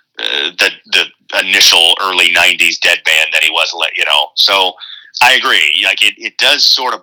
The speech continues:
box you in a bit long term. Like, it's, it's very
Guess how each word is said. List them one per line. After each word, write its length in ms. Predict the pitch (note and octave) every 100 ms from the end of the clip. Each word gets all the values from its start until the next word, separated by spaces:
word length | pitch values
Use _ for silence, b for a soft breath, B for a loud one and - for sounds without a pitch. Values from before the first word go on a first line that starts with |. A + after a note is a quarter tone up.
| -
box 420 | G#2+ A2 - -
you 180 | G#2+ G2+
in 300 | G#2 G#2 G#2 -
a 100 | G2+ G2
bit 340 | - A#2 G#2+ -
long 400 | F#2+ G2+ G2+ F#2+
term. 280 | - E2+ D2+ B B _ -
Like, 140 | A2 G#2+
it's, 200 | G#2 -
it's 200 | A2 G#2+ -
very 520 | A2 A2 G#2 G2+